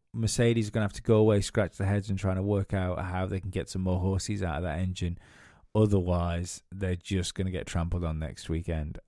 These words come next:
I, and I think that's what's gonna happen unless tyres come into it. Anyway, I could always say thank you for, um, supporting me. If you want any extra content, you can go to the Patreon.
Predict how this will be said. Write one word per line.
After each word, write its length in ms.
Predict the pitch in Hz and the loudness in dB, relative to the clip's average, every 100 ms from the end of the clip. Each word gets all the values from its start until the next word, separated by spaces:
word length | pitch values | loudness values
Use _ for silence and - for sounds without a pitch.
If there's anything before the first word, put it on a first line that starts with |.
| - | -12
I, 220 | 78 80 - - | -8 -8 -10 -10
and 140 | 90 | -8
I 20 | |
think 260 | 87 - 85 | -6 -6 -6
that's 220 | 69 - | -8 -12
what's 140 | 82 - | -16 -10
gonna 200 | 78 80 | -8 -6
happen 360 | 80 - 78 - _ | -8 -6 -8 -10 _
unless 680 | 87 90 90 78 69 - - - | -6 -6 -4 -4 -6 -10 -20 -16
tyres 400 | - 50 - - | -10 -8 -8 -10
come 140 | - | -10
into 260 | 69 - - | -10 -8 -10
it. 100 | - _ _ - - - - - - | -12 _ _ -20 -18 -20 -20 -10 6
Anyway, 480 | 147 156 156 156 - _ _ - | 10 12 12 10 4 _ _ -2
I 80 | |
could 140 | 120 135 | 4 6
always 160 | 117 | 6
say 400 | - 131 123 123 - | 6 6 8 6 0
thank 520 | - - 135 143 - | -14 -2 2 2 2
you 360 | 143 135 123 104 | 6 6 6 2
for, 640 | - - 110 107 104 104 107 | -6 2 4 6 4 2 0
um, 480 | 98 95 92 90 98 | -2 -2 0 -2 -6
supporting 420 | - 113 120 120 | 0 4 4 2
me. 260 | 127 127 - | 0 -2 -2
If 260 | - 95 - | -2 -2 2
you 360 | 107 101 98 | 4 6 4
want 500 | 98 104 98 - - - | 2 0 -2 -4 -14 -10
any 260 | 107 107 98 | -4 -4 -2
extra 260 | 101 - | -4 -6
content, 580 | 113 104 107 110 107 - - | -2 0 0 0 -2 -4 -10
you 80 | |
can 120 | 104 101 | -6 0
go 200 | 92 95 | 0 0
to 320 | - 95 95 | -2 -4 -4
the 80 | - | -4
Patreon. 600 | - 101 - 104 107 | 0 0 0 0 0